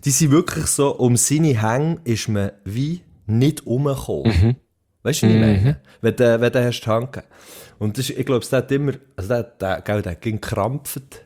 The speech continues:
Speaker 1: der hat so physisch mega, mega, mega geschafft. Das ist irgendwie, U-, und er hat immer gesagt, ja, das sei,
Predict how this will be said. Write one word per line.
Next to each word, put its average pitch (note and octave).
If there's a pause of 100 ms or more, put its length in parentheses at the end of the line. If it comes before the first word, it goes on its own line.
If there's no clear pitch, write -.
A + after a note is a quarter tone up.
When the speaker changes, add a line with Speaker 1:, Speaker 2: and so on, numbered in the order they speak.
(140)
Speaker 1:
der G2+
hat -
so G2+
physisch C#3+
mega, A#2
mega, F#2 (500)
mega A#2+
geschafft. -
Das B2
ist G2
irgendwie, A2 (640)
U-, A2+
und A#2+ (300)
er C#3
hat B2
immer C#3+
gesagt, C3
ja, G#2+
das -
sei, F#2+